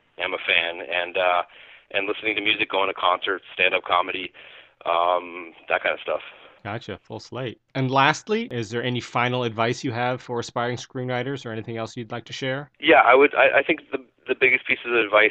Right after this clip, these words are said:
Speaker 1: that I think a writer, aspiring screenwriters could take away from this podcast is you can never learn too much. Like, I had my bachelor's degree in film and video production. I could have easily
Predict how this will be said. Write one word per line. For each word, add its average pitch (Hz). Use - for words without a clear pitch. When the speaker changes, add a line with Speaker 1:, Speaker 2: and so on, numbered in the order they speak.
Speaker 1:
that 104
I 92
think 98
a 95
writer, 101
aspiring 98
screenwriters 95
could -
take 104
away 95
from 92
this 92
podcast 92
is 85
you 110
can 117
never 127
learn 113
too 107
much. 90
Like, 98
I 113
had 135
my 120
bachelor's 110
degree 101
in 98
film 98
and 92
video 98
production. 98
I 90
could 101
have 95
easily 98